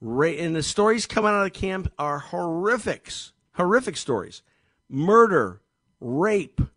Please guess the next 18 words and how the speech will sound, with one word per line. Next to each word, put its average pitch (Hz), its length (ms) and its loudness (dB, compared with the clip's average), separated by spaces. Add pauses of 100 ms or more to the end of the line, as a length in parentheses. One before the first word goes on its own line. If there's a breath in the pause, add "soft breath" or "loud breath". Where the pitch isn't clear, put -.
(1400)
forced - 680 -2
sterilization, 175 1120 -6 (100)
experimentation. 143 1000 -10 (3000)
And 147 160 -6
what 175 100 -6
do 196 60 -2
we 208 120 -6
do? 226 300 -8 (1300)
We 190 200 -6
reward 175 560 -4
them 127 420 -8 (1040)
by 170 160 -4
putting 196 180 0
them 196 120 -8
on 196 120 -4
the 202 80 -6
world 202 260 -4
stage. - 520 -12